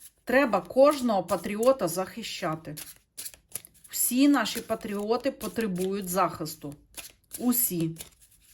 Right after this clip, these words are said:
І військові так само. Повірте мені. Так, я подивилася, чи записується, чи ні. І так.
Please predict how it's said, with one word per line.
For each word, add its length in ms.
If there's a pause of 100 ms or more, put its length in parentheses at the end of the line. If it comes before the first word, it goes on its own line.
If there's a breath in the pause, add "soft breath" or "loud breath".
(480)
І 160
військові 520
так 200
само. 480 (460)
Повірте 460
мені. 320 (920 soft breath)
Так, 240
я 80
подивилася, 640
чи 200 (100)
записується, 840
чи 180
ні. 240
І 100
так. 400